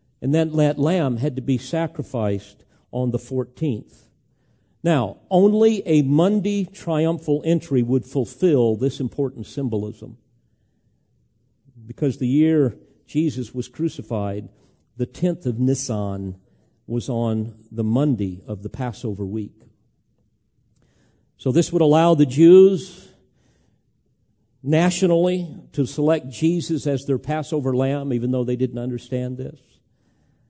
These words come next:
Take him into their hearts and their homes sacrificially and symbolically, and then love him and then sacrifice him on the Friday,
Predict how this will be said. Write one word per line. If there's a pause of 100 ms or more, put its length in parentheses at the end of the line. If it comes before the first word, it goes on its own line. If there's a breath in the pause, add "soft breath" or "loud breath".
(640)
Take
him
into
their
hearts
and
their
homes
sacrificially (1700)
and
symbolically,
and
then
love
him
and
then
sacrifice
him
on
the
Friday,